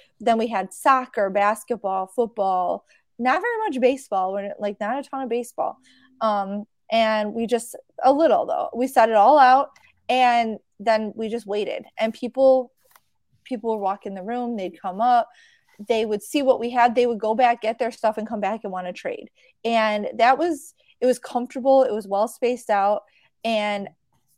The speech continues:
two of the cards, the two cards that we wanted at the show that we both had eyes on, came back to our table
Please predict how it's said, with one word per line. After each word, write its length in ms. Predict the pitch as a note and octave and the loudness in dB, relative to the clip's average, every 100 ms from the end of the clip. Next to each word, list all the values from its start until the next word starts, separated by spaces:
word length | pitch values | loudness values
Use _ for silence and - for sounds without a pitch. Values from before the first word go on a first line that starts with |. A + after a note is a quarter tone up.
| _ _ | _ _
two 360 | - - D#4 E4+ | -16 -2 2 2
of 100 | F4 | 2
the 80 | E4 | -4
cards, 760 | E4+ E4+ E4 B3 A#3 G#3+ - _ _ - | -2 0 2 2 -2 -8 -18 _ _ -14
the 80 | G3 | -12
two 220 | - D#4+ | -4 -4
cards 360 | E4 E4 D#4+ | 2 2 4
that 120 | C#4 B3+ | 0 -2
we 100 | C#4 | -2
wanted 340 | C4 D4 D4 | -4 -2 -2
at 100 | C4 | -2
the 80 | B3 | -2
show 300 | A#3+ C#4 A3 | -4 0 0
that 160 | F#3+ F#3 | 0 -6
we 120 | A3 | -8
both 460 | F#3+ G#3 C#4+ - _ _ _ _ _ _ | -4 -2 -2 -6 _ _ _ _ _ _
had 260 | - A#3 B3 | -4 0 0
eyes 420 | - C4+ D4 B3 | 0 -2 -2 -4
on, 480 | D3+ E3+ E3 G3+ A3+ _ _ _ _ _ _ | -4 -4 -6 -8 -12 _ _ _ _ _ _
came 280 | - A#3 A#3 | -8 -4 2
back 240 | G3+ G#3+ | 2 0
to 80 | - | -6
our 100 | F#3+ | -6
table 540 | F#3+ F#3 G#3 F#2+ G3+ | -4 -6 -4 -6 -6